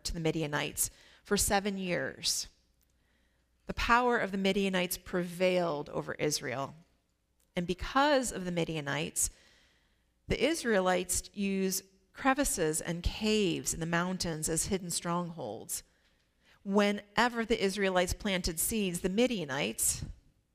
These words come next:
the Amalekites, and other Easterners would invade. They would set up camp against the Israelites and destroy the land's crops as far as Gaza, leaving nothing to keep Israel alive,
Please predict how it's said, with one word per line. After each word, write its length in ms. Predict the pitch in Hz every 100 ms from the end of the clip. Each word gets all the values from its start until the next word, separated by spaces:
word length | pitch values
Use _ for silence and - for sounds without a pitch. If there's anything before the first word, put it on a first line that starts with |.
| -
the 160 | -
Amalekites, 920 | 208 233 233 - 160 113 202 - - - _ _ _ _ _
and 160 | 190 190
other 300 | 226 247 233
Easterners 840 | 214 226 - - 180 170 170 180 185
would 380 | 185 185 180 180
invade. 800 | - 165 160 175 165 135 - - - _
They 100 | -
would 140 | 175 175
set 160 | 220
up 160 | 202 -
camp 480 | - 233 226 208 - - - _ -
against 520 | 180 226 254 240 -
the 140 | -
Israelites 840 | 147 156 156 139 - - - - - _ _ _ _ _ - -
and 220 | 202 202
destroy 600 | 208 196 - 220 220 226
the 100 | 240
land's 380 | 226 196 190 -
crops 420 | - 190 175 -
as 220 | - 180
far 380 | - 202 202 214
as 200 | - 190
Gaza, 680 | 180 156 139 147 113 - 170 - _ _ _ _ _ _ _ _
leaving 400 | 180 185 185 180
nothing 540 | 185 190 - 135 131 - _ _ _ -
to 80 | 196
keep 240 | 202 -
Israel 440 | 180 170 170 170 -
alive, 680 | 151 143 139 131 135 -